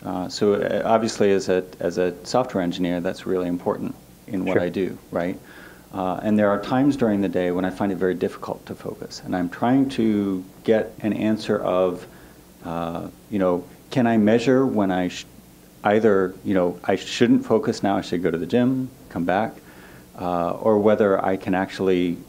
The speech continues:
Speaker 1: get myself into a mind frame of focus where I can get things done quickly and efficiently and correctly.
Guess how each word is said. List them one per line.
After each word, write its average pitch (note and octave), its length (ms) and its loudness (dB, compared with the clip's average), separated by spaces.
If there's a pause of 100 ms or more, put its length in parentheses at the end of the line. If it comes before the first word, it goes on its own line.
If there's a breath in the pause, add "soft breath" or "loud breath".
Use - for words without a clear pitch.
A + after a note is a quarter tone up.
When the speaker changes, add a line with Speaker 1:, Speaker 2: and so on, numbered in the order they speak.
(240)
Speaker 1:
get A#2+ 200 4
myself F#2 560 0
into G#2 580 2 (280)
a G2 60 0
mind G#2+ 360 4
frame F#2 320 0
of E2+ 100 -2
focus F#2+ 560 -2
where F#2 100 2
I F2+ 100 2
can F2 160 -2
get F2+ 200 -2
things F2 240 -2
done F2 200 -2
quickly F#2 360 -4
and E2 100 -2
efficiently E2+ 480 -6
and - 100 -6
correctly. - 540 -8